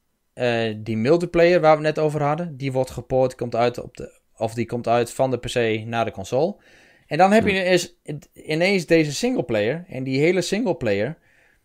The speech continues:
Speaker 1: die wordt dus gewoon gemaakt door Remedy. Maar gewoon in zijn geheel ook.
Speaker 2: Hmm.
Speaker 1: Met de Northlight engine. Dat is gewoon een engine van Remedy. En ik vraag me af, dit is gewoon een hele andere game. Dit is gewoon een aparte game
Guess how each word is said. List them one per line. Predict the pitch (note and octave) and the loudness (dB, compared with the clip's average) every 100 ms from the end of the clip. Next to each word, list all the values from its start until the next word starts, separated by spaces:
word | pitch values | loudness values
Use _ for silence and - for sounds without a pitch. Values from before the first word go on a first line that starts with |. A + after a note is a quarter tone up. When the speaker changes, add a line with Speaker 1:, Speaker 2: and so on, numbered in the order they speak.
| _ _ | _ _
Speaker 1:
die | C3 C#3+ D3 - - | 0 0 0 -4 -10
wordt | B2 D#3+ | 0 2
dus | D#3+ D3+ | 2 2
gewoon | E3 D3+ | 2 2
gemaakt | D3+ D3 C#3+ | 2 0 2
door | D3 D#3 | 4 6
Remedy. | D3+ G2 F2+ - | 4 2 -6 -8
Maar | A#2+ A#2+ | -2 2
gewoon | D#3 D#3 E3 | 8 8 6
in | E3 D#3+ | 2 0
zijn | D#3 D3 | 0 0
geheel | D#3+ D#3 E3 B2+ | 4 8 8 6
ook. | G2+ G2+ _ _ _ _ _ - _ - | 0 -6 _ _ _ _ _ -20 _ -4
Speaker 2:
Hmm. | G2+ - _ _ | -2 -4 _ _
Speaker 1:
Met | C3+ D#3 D#3+ - | 2 4 4 -2
de | B2+ | -4
Northlight | C#3 E3 F3+ A#2+ G#2+ A#2 | 2 4 4 4 2 0
engine. | A2 F#2 F2 - | -4 -6 -10 -2
Dat | A#2+ C3 | -2 -2
is | |
gewoon | - C#3+ | -2 -2
een | C#3+ | -2
engine | D3+ D#3+ D3 | -4 -4 -2
van | C#3 C3 | -2 0
Remedy. | D3 G#2 F2 F2 _ _ _ _ _ _ _ _ _ _ _ _ - | -2 -2 -8 -12 _ _ _ _ _ _ _ _ _ _ _ _ -4
En | C#3+ D#3 | -4 0
ik | F3+ F3 | -2 2
vraag | D3 C3 | 2 2
me | |
af, | A2 B2+ C3+ - _ _ | 4 6 4 0 _ _
dit | B2+ D#3+ E3 | 4 4 4
is | E3 | 4
gewoon | D#3+ D3+ D3+ | 6 6 4
een | D#3 D3+ | 0 6
hele | D#3+ D#3+ | 8 8
andere | D#3+ D#3 | 4 2
game. | C#3+ E3 G#2+ G#2 | 4 4 2 -2
Dit | C#3 D3+ | -2 -2
is | D3+ | 6
gewoon | F3 E3+ | 6 6
een | E3 | 4
aparte | D#3+ - G#3 A#3 E3+ | 2 8 8 8 2
game | C#3+ F3 B3 | 6 6 6